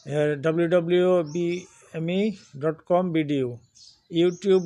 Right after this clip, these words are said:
dot com মাঝারি, আর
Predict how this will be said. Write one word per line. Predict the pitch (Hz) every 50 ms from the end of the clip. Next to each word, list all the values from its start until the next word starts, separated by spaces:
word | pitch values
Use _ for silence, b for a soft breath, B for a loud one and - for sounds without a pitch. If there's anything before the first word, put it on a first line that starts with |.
| 147
dot | 160 151 151 143 - _
com | - 147 131 123 117 117 127
মাঝারি, | 135 143 143 143 139 131 131 120 120 - - - - - - - - - - - - - B B B B B B B - - - 143
আর | 147 147 143 143 143 143 139 139